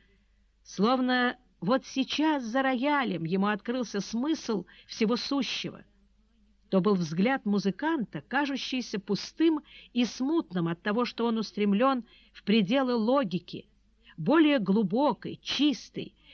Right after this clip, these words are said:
беспримесной и безусловной, чем все наши языковые понятия и рассуждения.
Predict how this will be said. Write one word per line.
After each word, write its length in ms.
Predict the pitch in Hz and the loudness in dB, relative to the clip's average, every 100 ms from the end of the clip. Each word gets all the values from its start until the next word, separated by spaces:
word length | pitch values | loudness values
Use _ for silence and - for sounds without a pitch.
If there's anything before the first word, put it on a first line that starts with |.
| - | -8
беспримесной 1000 | 160 262 - - 311 339 294 - - 269 | 0 0 0 0 4 4 2 -4 -6 -6
и 180 | - 240 | -2 0
безусловной, 1000 | 202 175 180 - 208 339 269 180 - 180 _ _ _ _ _ | 0 0 -4 -4 -2 0 0 -2 -4 -12 _ _ _ _ _
чем 240 | - 226 | -2 -2
все 320 | 196 - 359 339 | -2 -2 0 0
наши 320 | 302 - 269 | 0 -2 -2
языковые 600 | 240 240 240 220 226 196 | -2 -2 -2 0 0 -2
понятия 720 | 180 165 180 220 - 196 190 - - | -4 -4 -2 -4 -2 -2 -2 -8 -4
и 120 | 190 | -2
рассуждения. 880 | 170 - 180 165 156 151 156 - | -2 -4 -6 -6 -6 -8 -8 -16